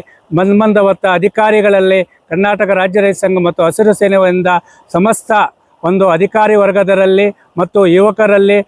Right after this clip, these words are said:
ನಾಗರಿಕರಲ್ಲಿ, ರೈತ ಕೂಲಿ ಕಾರ್ಮಿಕರಲ್ಲಿ ಮನವಿಯನ್ನು ಮಾಡ್ತಾ ಇದ್ದೀವಿ. ಸಮಸ್ತ ಎಲ್ಲ ರೈತ ಕೂಲಿ ಕಾರ್ಮಿಕರಿಗೆ, ಯುವಕರಿಗೆ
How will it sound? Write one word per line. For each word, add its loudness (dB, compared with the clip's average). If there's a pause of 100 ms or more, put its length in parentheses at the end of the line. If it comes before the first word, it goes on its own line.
(200)
ನಾಗರಿಕರಲ್ಲಿ, 0
ರೈತ -2
ಕೂಲಿ 0
ಕಾರ್ಮಿಕರಲ್ಲಿ -2 (300)
ಮನವಿಯನ್ನು 0
ಮಾಡ್ತಾ -2
ಇದ್ದೀವಿ. -6 (1500)
ಸಮಸ್ತ -4 (1500)
ಎಲ್ಲ 2
ರೈತ -2
ಕೂಲಿ 0
ಕಾರ್ಮಿಕರಿಗೆ, -2 (500)
ಯುವಕರಿಗೆ 0